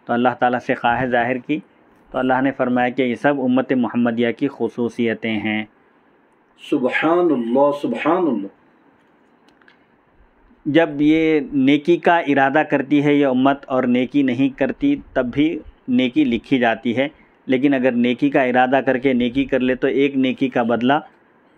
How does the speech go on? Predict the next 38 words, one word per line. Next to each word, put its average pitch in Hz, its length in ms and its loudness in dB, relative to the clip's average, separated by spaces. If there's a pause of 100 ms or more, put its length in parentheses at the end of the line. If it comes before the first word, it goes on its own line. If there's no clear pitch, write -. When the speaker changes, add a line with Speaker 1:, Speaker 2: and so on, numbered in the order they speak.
(280)
Speaker 1:
दस 135 300 2
गुना 127 280 2
तक 131 180 -2
लिखा 123 320 0
जाता 120 340 0
है, 131 180 0
और 127 160 0
अगर 123 220 0
उसमें 127 400 -2
खुलूस 123 420 -2
नीयत 120 440 2 (480)
और 117 380 2
उम्दगी 127 500 2
हो, 143 300 2
रियाकारी 123 560 2
ना 131 120 0
हो, 135 200 0
तो 147 400 0
सात 117 260 0
सौ 131 180 2
गुना 123 260 2
तक 120 160 -2
भी 135 320 0
देने 117 340 0
का 123 160 0
अल्लाह 117 260 -2
का 117 140 -2
वादा 107 360 0
है। 131 140 -2 (760)
फिर 127 180 0
मूसा 120 500 0
अलैहिस्सलाम 135 380 0
ने 139 140 2
जब 123 180 0
ऐसी 120 280 0
उम्मत, 131 320 0 (200)
अपनी 143 300 0
उम्मत 131 280 0